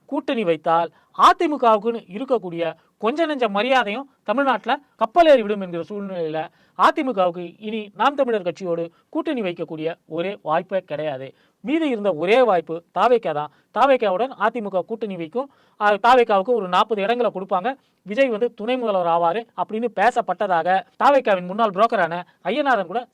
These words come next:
சில நாட்களுக்கு முன்பாக சொல்லி இருந்தார். அது எல்லாமே வந்து எடப்பாடியுடைய வெர்ஷன் தானே தவிர்த்துட்டு விஜயுடைய வெர்ஷன் கிடையாது. தாவேக்காவை பொறுத்தவரை அவர்கள் மிதமிஞ்சிய நம்பிக்கையில் இருக்கிறார்கள். விஜய் தான்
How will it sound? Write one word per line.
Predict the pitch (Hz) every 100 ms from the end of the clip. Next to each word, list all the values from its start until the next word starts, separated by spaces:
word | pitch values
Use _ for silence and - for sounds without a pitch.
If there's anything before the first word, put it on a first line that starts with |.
| -
சில | 202 180
நாட்களுக்கு | 226 254 214 180
முன்பாக | 180 190 175 214 _ _ -
சொல்லி | 214 233 185
இருந்தார். | 156 143 - _
அது | - 220 196
எல்லாமே | 262 285 277 254
வந்து | 196 294 _ -
எடப்பாடியுடைய | 202 311 294 247 214 180 160
வெர்ஷன் | 180 240 196
தானே | 160 147
தவிர்த்துட்டு | 143 143 180 - _ -
விஜயுடைய | 175 277 262 180 160 170 -
வெர்ஷன் | 165 - 175
கிடையாது. | 151 151 139 135 _ _
தாவேக்காவை | 196 277 311 277 185 160
பொறுத்தவரை | 165 170 156 151 - _ 151
அவர்கள் | 170 160 156 _ -
மிதமிஞ்சிய | 175 254 240 240 254
நம்பிக்கையில் | 180 180 175 156
இருக்கிறார்கள். | 147 151 147 139 135 _ _ _ -
விஜய் | 196 277 247
தான் | 254